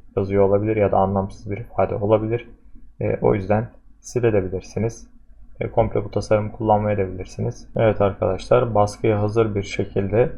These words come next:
wall art üretimini bu şekilde yapabilirsiniz. Son olarak şunu söylemek istiyorum. E, bu paketi hazırlarken çeşitli temalarla, e, görsel bütünlük yakalarsanız satış açısından sizin için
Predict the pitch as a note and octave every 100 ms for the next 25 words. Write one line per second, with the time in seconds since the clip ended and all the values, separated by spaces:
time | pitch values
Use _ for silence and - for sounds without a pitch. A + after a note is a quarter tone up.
0 | - - A2 G#2+ G2 - A2+ G#2 - G2
1 | G#2+ A#2+ A2+ - G2 G2+ G#2 G#2+ - G2+
2 | G2 F#2+ - A#2+ C3 - A#2 G#2+ G2+ G2+
3 | A2+ - A2 G2+ G#2 F#2+ F#2 - - -
4 | G2+ G2+ A#2+ - - - - - - G2+
5 | G2 G2 A2 A#2 - - - - - -
6 | - G#2+ G#2 - A2 A2 A2 G#2 F#2+ -
7 | A#2+ C3+ - - - A2+ - - G#2+ A2+
8 | G#2+ G2+ F#2+ F#2 G#2 C3+ - - G2+ G2
9 | G#2+ F3+ - A2 G2+ G#2+ G#2+ G#2+ A2+ G#2+
10 | - G2+ G#2+ G2 - A2 A2 - A2 -
11 | A2+ G2+ - - G#2 A2 - G#2+ G2 -
12 | A#2+ A#2